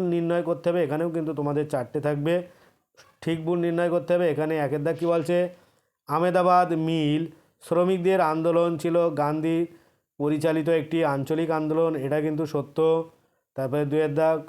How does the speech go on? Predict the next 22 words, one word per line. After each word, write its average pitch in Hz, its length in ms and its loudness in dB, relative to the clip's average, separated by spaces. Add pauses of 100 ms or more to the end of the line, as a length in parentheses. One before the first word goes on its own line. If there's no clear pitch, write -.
(140)
ভারতের 147 360 0
সাম্যবাদী 180 500 0
আন্দোলনের 165 500 0
জনক 143 320 -2
ছিলেন 160 280 0 (540)
নরেন্দ্রনাথ 175 680 0
ভট্টাচার্য 160 560 0
ওরফে 156 380 2 (160)
এম 147 180 -2
এন 156 220 -2
রায়, 160 300 2 (440)
এটাও 165 300 2
কিন্তু 175 280 0
সত্য। 165 300 -2 (1200)
তিনের 151 280 0
দাগ, 143 280 2 (200)
ভারত 151 320 0
ছাড়ো 208 220 2
আন্দোলনে 185 480 0
কমিউনিস্টরা 160 600 0 (120)
অংশগ্রহণ 147 540 -4
করেনি, 156 440 0